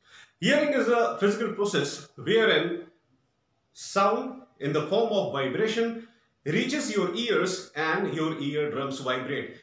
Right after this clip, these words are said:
This is simply what we call hearing. But listening is a psychological process wherein what you hear, you try to analyze it thoroughly. You try to understand it thoroughly.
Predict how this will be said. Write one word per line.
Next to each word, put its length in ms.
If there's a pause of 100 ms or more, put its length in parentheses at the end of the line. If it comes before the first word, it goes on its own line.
(140)
This 220
is 220
simply 440
what 220
we 140
call 260
hearing. 540 (520)
But 200
listening 400
is 100
a 80
psychological 640
process 420
wherein 560 (600)
what 360
you 400
hear, 580
you 360
try 360
to 200
analyze 580
it 260
thoroughly. 420 (480)
You 220
try 320
to 120
understand 600
it 240
thoroughly. 380